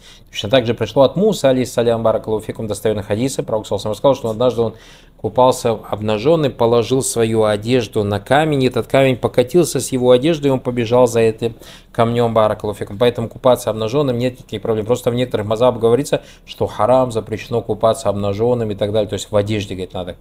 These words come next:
купаться. «Фахарра алейхи джарадун мин захаб». И когда он купался, сверху на него посыпалась золотая саранча. «Фаджа'аля Аюб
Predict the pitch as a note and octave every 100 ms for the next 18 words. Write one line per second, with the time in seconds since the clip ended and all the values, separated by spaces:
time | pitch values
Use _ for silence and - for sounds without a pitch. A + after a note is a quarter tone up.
0 | - - F#2+ F2 - - _ - - _
1 | _ _ _ _ _ _ _ _ _ _
2 | _ _ - - A#2+ G3+ A3 F3+ F3 G3
3 | E3+ C3+ C#3 D#3+ E3+ C#3+ C3 A2 A2+ A2+
4 | B2+ - - - _ _ _ - B2 B2+
5 | B2+ - _ - G#2+ A2+ D#3 C#3 - -
6 | E3+ E3 C3+ - D3 D#3 - C3 B2 A#2
7 | D3 D3+ A#2 - C#3 C3+ B2+ A#2+ - B2+
8 | G#2+ A#2+ G#2+ G#2 B2 A2+ F#2+ - F#2+ F#2
9 | - G2+ E2 - _ _ _ _ _ _
10 | _ _ _ _ _ _ - A2 A#2 F3+
11 | E3 C#3 B2 C3 F3+ F3+